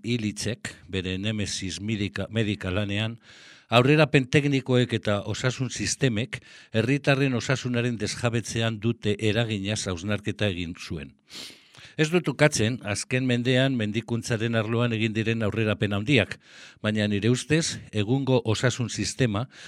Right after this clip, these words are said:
gizarte medikalizatu eta beldurtia sortzen ari da. Hau dela eta, lehen mailako arreta sustatzea aldarrikatzen dut,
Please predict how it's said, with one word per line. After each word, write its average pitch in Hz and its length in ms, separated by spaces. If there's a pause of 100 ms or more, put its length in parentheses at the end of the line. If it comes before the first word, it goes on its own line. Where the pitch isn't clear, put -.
(200)
gizarte 135 560
medikalizatu 113 1120
eta 107 240
beldurtia 139 720
sortzen 104 540
ari 82 160
da. 78 140 (640)
Hau 117 100
dela 104 220
eta, 151 300 (360)
lehen 135 240
mailako 143 460
arreta 123 360
sustatzea 107 600
aldarrikatzen 104 640
dut, 127 320